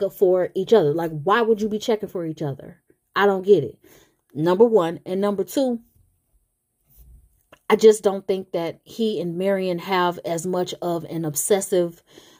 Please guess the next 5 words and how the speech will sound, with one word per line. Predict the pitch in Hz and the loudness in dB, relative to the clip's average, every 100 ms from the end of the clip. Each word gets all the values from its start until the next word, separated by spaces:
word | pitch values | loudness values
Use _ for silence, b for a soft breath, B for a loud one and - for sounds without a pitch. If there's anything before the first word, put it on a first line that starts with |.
| b - | b -4
um, | 170 160 156 156 147 _ _ | -2 -2 -4 -6 -14 _ _
that | 165 208 | 2 4
obsessive | 196 - 220 202 - 180 | 2 0 0 0 0 -2
stalker | - 214 185 185 170 147 | -2 -2 -4 -2 -4 -4
thing. | 147 - 156 127 117 | -8 -6 -4 -4 -10